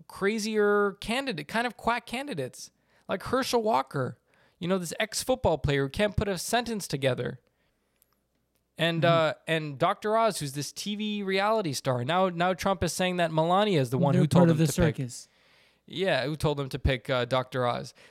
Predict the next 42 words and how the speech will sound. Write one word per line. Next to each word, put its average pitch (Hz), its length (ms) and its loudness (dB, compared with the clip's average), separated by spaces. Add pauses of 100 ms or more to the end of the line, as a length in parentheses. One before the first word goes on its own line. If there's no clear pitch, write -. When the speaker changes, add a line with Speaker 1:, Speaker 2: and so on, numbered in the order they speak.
Speaker 1:
Like, 156 180 0
why 170 260 2
Speaker 2:
Yeah. 156 180 2
Speaker 1:
couldn't 190 240 0
we 190 120 -2
have 160 140 -2
got, 170 420 0
you 156 100 -6
know, 139 260 0
regular 180 760 0
smart 160 480 -2
candidates 175 500 -2
who 143 100 -4
are 131 60 -2
gonna 143 160 -4
get 135 180 0
out 175 220 -2
there 147 160 -2
and 135 100 -4
talk 135 260 -2
about 143 340 0 (240)
the 151 80 -2
economy 147 560 -4
and 131 100 -6
talk 139 220 -4
about 135 260 -2
things 143 300 -6
that 127 240 -2 (260)
are 131 100 -2
actually 139 300 -2
important 139 320 -4
to 139 60 -6
voters 147 320 -2
and 151 120 -6
not 190 220 -4
kinda 214 220 -4
scare 214 380 -4
people? 127 520 -6
Speaker 2:
<sighs> - 60 -20 (2250)
I 175 580 -10
don't 175 160 -4
know. 139 240 -8